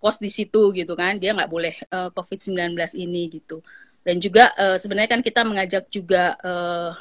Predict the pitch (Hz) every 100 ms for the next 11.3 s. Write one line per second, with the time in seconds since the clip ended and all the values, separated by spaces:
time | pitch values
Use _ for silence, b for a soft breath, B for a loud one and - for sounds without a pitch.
0 | B 180 196 185 180 175 196 214 190 185
1 | 190 180 185 180 180 180 185 175 180 180
2 | 180 175 - 254 - _ _ - 180 180
3 | 208 214 214 185 185 202 196 185 185 202
4 | 208 196 214 208 185 175 185 185 180 190
5 | 180 b b b - 175 170 156 - 190
6 | 208 233 247 240 226 214 202 202 214 233
7 | 269 226 208 202 208 226 247 247 208 247
8 | 196 240 247 190 214 - - - 233 196
9 | 180 196 240 - 214 208 233 226 208 190
10 | 190 196 180 175 175 202 190 202 - 165
11 | - 214 240